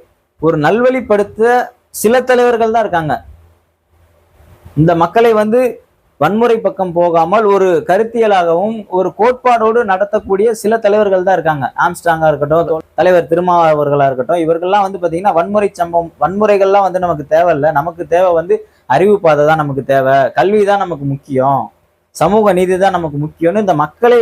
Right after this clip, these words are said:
வந்து ஒரு சரியான திசையில் வழி நடத்தக்கூடிய நபர்கள். அவர்கள் மீது நீங்கள் வன்மத்தை கக்குவது என்பது மிகவும் ஒரு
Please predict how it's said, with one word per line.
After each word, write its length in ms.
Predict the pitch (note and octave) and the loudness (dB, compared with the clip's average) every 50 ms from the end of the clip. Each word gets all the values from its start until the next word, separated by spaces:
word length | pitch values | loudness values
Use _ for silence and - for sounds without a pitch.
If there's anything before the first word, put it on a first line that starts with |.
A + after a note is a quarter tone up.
| G#3+ F#3+ | 2 0
வந்து 160 | F3 E3+ F#3+ G#3 G#3 | 0 0 0 0 0
ஒரு 100 | G3 G3+ - | -2 -2 -2
சரியான 380 | E3 E3+ F#3 G3+ G#3 G#3+ G#3+ G#3 F3+ | -2 -2 0 0 -2 -2 -2 -4 -4
திசையில் 340 | F3+ - E3+ E3 F#3 G3 D#3+ | -4 -2 -2 -2 -2 0 0
வழி 140 | D#3 F3 F#3+ F#3+ | 0 0 0 0
நடத்தக்கூடிய 520 | F#3 F3 E3+ F3+ E3 D3+ - C3+ C#3+ D#3 D#3+ D3 | 0 0 0 0 -2 -4 -4 -2 -2 -2 0 0
நபர்கள். 420 | B2+ B2 A#2+ A2 G#2 A2+ A#2+ B2 A2 G2 - _ _ - - - _ _ _ _ _ _ _ _ _ _ _ _ _ _ _ _ _ _ _ _ _ _ _ _ _ _ - C3 | 0 -2 -2 -2 -2 -4 -4 -4 -4 -8 -12 _ _ -20 -20 -20 _ _ _ _ _ _ _ _ _ _ _ _ _ _ _ _ _ _ _ _ _ _ _ _ _ _ -2 0
அவர்கள் 340 | E3 G3+ B3 A#3+ A#3+ A#3+ A#3 A3 G#3+ | 2 2 2 2 2 2 0 0 0
மீது 220 | A3+ B3 A#3 B3+ B3+ A#3+ | 0 0 0 0 0 -2
நீங்கள் 320 | A#3 A3 G#3 G3+ F3+ E3 D#3 | -2 -2 0 0 0 0 0
வன்மத்தை 440 | D#3+ F#3 G#3 G#3+ G#3+ G#3+ - G#3+ G#3 G#3 E3+ | -2 -2 -2 -2 -2 -2 0 -2 0 0 0
கக்குவது 400 | E3 D#3+ - - E3+ E3 D#3+ E3 D#3 | -2 -2 -2 0 0 2 2 2 0
என்பது 320 | D3 C#3+ C3+ B2+ C3 D3+ E3 E3 C#3 D3 | 0 -2 -2 0 0 0 0 0 0 0
மிகவும் 380 | D#3+ F3 G#3 A3 A#3 B3 A#3 G#3+ F#3+ | 0 0 2 2 0 0 0 0 2
ஒரு 100 | E3+ | 2